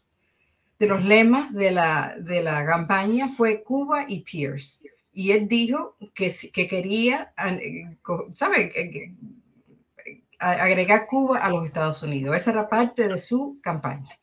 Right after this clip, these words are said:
Entonces, mandar al vicepresidente a to-, a hacer la toma de posesión en Cuba era un poco como marcar a Cuba como próximo territorio de Estados Unidos. Entonces, esa es una, es-, eso,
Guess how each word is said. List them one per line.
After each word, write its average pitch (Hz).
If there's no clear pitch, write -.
Entonces, 233
mandar 214
al 262
vicepresidente 208
a -
to-, 180
a -
hacer 208
la 226
toma 240
de 214
posesión 208
en 214
Cuba 240
era 226
un 226
poco 233
como 190
marcar 180
a 214
Cuba 269
como 190
próximo 208
territorio 175
de 156
Estados 151
Unidos. 143
Entonces, 185
esa 240
es 226
una, 226
es-, 208
eso, 214